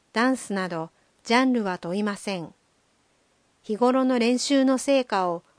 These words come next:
舞台の上で発表してみませんか？申し込み。参加申し込み書に必要事項を記入の上、十一月十三日月曜から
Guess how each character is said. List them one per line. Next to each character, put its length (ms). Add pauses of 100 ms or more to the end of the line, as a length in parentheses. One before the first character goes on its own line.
(100)
舞 140
台 240
の 220
上 160
で 100
発 320
表 160
し 80
て 160
み 100
ま 140
せ 160
ん 100
か？ 280 (1400)
申 280
し 140
込 180
み。 260 (800)
参 280
加 120
申 280
し 100
込 180
み 100
書 180
に 380
必 300
要 280
事 140
項 380
を 80
記 160
入 260
の 240
上、 300 (500)
十 240
一 300
月 340
十 220
三 300
日 280
月 320
曜 220
か 160
ら 200